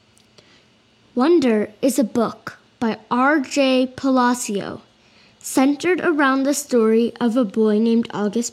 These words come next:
Pullman. August, or Augie as everyone calls him,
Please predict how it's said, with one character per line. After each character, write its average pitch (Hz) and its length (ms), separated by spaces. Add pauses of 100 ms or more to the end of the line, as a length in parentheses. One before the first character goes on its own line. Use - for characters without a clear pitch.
Pullman. 285 380 (1500)
August, 269 680 (340)
or 262 180
Augie 226 640
as 240 220
everyone 233 440
calls 269 360
him, 208 300